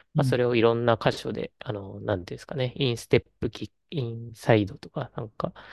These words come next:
Speaker 1: 何個か、あの、できるように、まあ、もうちょっとそうですね、そのレベルを上げていきたいな、みたいなのとか、あと、神楽のフットサルやってるので、まあ、それをみんなと楽しくやっていきたいな、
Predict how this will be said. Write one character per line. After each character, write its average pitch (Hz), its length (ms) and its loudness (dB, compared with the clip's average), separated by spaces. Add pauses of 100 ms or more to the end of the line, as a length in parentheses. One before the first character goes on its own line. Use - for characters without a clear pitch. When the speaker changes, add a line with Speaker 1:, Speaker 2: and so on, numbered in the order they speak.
(180)
Speaker 1:
何 120 200 2 (240)
個 123 120 0
か、 - 240 4
あ 139 60 2
の、 113 440 -8 (380)
で 131 180 6
き 117 100 6
る 104 60 8
よ 95 140 6
う 95 60 0
に、 95 120 -6
ま 139 140 -2
あ、 110 40 -2
も 113 160 -2
う 113 40 -4
ち - 100 -4
ょ - 20 -4
っ - 20 -18
と - 180 -10
そ 110 160 -4
う - 20 -6
で - 60 -12
す - 100 -12
ね、 - 120 2
そ - 180 -8
の 104 100 2
レ 101 80 6
ベ 95 100 2
ル 98 80 4
を 98 40 6
上 95 60 6
げ 98 100 4
て - 120 2
い 101 60 6
き - 80 -12
た 113 140 2
い 98 140 0
な、 104 220 -8 (500)
み 120 100 -4
た 120 120 2
い 92 60 -2
な 95 120 -6
の 101 120 -10
と - 120 -18
か、 - 300 2
あ 147 100 -2
と、 143 140 -8
神 120 300 0
楽 113 160 6
の 110 60 -2
フ - 80 -10
ッ - 40 -20
ト 123 120 -2
サ 123 120 4
ル 101 60 4
や 92 80 2
っ - 40 -6
て - 180 0
る 104 100 -4
の 98 120 -12
で、 110 280 4
ま 147 100 -2
あ、 127 40 -4
そ 120 140 -8
れ 113 80 -2
を 104 200 -2
み 110 120 -2
ん 107 40 -2
な 107 120 4
と 117 120 -10
楽 107 220 -4
し - 80 -14
く - 100 -8
や 107 60 0
っ - 20 -12
て - 200 -12
い - 20 -6
き - 60 -20
た 120 120 4
い 101 80 2
な、 95 200 -6